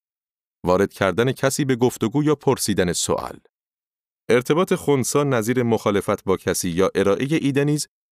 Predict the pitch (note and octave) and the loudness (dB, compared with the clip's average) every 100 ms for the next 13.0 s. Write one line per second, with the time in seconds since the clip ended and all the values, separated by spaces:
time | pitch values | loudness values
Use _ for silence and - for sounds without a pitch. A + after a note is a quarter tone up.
0 | C3 C3+ - B2+ A#2+ F#2 E2+ D2 C#2+ - | 0 0 2 2 2 2 -2 -2 -4 -6
1 | C#2 - D2+ - C#2 B1+ - _ _ _ | -8 -6 -8 -8 -8 -10 -16 _ _ _
2 | _ _ _ _ _ _ _ _ _ - | _ _ _ _ _ _ _ _ _ -4
3 | D3 G3+ - G3+ - F3+ F3+ C3+ C#3+ C3 | 0 2 2 0 2 0 0 0 0 2
4 | C3+ B2+ C#3 C#3 - A#2 A2 F#2+ - A2 | 0 0 0 -2 -2 -2 0 -2 0 0
5 | G#2+ G2 G2 D#2+ F2+ - - G2 F#2+ F#2+ | 2 2 0 0 -2 -2 -2 0 2 0
6 | E2+ D2+ D#2 C#2 - - - - - _ | -2 -2 -4 -6 -8 -8 -10 -10 -14 _
7 | _ _ _ _ _ - C2+ - F2 A2 | _ _ _ _ _ -12 -8 -2 0 2
8 | G#2+ - G#2+ A2+ G2+ F#2 G#2 A2 - A2 | 0 0 0 0 -2 -2 -2 -4 -2 -2
9 | F#2 F#2+ F2 - - B2 C#3 _ - F#2+ | 0 0 0 0 0 0 -2 _ -6 -2
10 | A2 B2 A2+ B2+ D3+ - D#2+ - C#2 - | 0 0 0 -2 -2 -6 -8 -6 -10 -10
11 | - - _ _ _ _ _ _ _ - | -16 -20 _ _ _ _ _ _ _ -4
12 | A#2 C3+ - G3 E3+ E3+ D3 - F3 | -2 -2 -2 0 2 2 2 0 -2